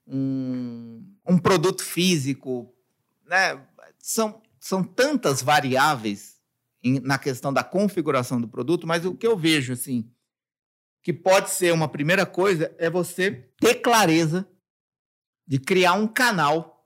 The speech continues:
por onde essa pessoa pode acessar você. Claro que é o suporte, é o e-mail. A pergunta é: qual a velocidade de resposta?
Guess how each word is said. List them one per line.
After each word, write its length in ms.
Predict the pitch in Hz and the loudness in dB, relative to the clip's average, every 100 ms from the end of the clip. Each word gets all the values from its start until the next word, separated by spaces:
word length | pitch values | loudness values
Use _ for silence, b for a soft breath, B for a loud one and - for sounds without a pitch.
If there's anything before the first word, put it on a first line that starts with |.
| _ | _
por 140 | 156 | -2
onde 160 | 160 156 | 0 -2
essa 200 | 147 170 | -4 -8
pessoa 360 | 175 151 175 | -8 -6 -6
pode 420 | 160 - 143 147 143 | -6 -2 0 0 -4
acessar 380 | 151 131 143 | -10 -6 -4
você. 320 | 131 135 - 110 | -4 -6 -10 -8
Claro 300 | 135 131 110 | -2 -2 -2
que 200 | 113 - _ _ _ | -10 -14 _ _ _
é 80 | 95 | -4
o 60 | 98 | -4
suporte, 960 | - 165 160 190 175 165 147 - 131 - | 0 -2 0 2 4 4 0 -4 -8 -4
é 120 | 131 | -2
o 100 | 127 | 0
e-mail. 720 | 147 156 151 160 156 147 135 b b b | 0 0 2 4 2 2 -2 b b b
A 100 | - | -6
pergunta 560 | 131 175 156 202 220 185 | 0 2 4 4 4 4
é: 380 | 143 120 - _ _ _ _ _ _ _ | 4 2 -2 _ _ _ _ _ _ _
qual 300 | 185 240 277 | 4 6 4
a 60 | |
velocidade 720 | 196 214 202 - 170 151 165 156 | 4 2 2 0 0 2 2 2
de 60 | |
resposta? 680 | 160 147 - 127 107 - | 0 0 -2 -4 -4 -8